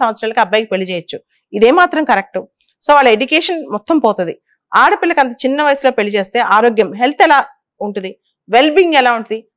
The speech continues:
వాళ్ళు అసలు వ్యక్తిగతంగా తమ హక్కుల్ని తాము కాపాడుకోగలరా, సమాజంలో వాళ్ళు వచ్చి వర్క్ చేయగలరా, ఇవన్నీ కష్టమే కదా. తర్వాత ఆడపిల్లలకి ఎర్లీ ప్రెగ్నెన్సీస్ వస్తే వాళ్ళు దాన్ని భరించగలరా, ఇది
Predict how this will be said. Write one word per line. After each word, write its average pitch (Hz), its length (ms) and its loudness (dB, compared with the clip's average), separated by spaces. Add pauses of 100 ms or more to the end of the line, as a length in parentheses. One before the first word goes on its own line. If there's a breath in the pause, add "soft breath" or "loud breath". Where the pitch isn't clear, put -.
(160)
వాళ్ళు 226 200 4
అసలు 233 160 -2 (180)
వ్యక్తిగతంగా 285 560 0 (140)
తమ 214 140 2 (100)
హక్కుల్ని 285 440 0
తాము 214 180 0 (360 soft breath)
కాపాడుకోగలరా, 220 760 2 (200)
సమాజంలో 277 560 2
వాళ్ళు 208 180 2
వచ్చి 233 180 -6
వర్క్ 202 220 -2
చేయగలరా, 196 360 0 (380)
ఇవన్నీ 285 340 2
కష్టమే 262 360 -2
కదా. 202 140 -4 (380)
తర్వాత 349 300 2 (120)
ఆడపిల్లలకి 294 500 -2
ఎర్లీ 285 260 2
ప్రెగ్నెన్సీస్ 247 520 0
వస్తే - 220 -6
వాళ్ళు 214 200 0
దాన్ని 202 200 0
భరించగలరా, 190 520 -2 (520)
ఇది 254 80 0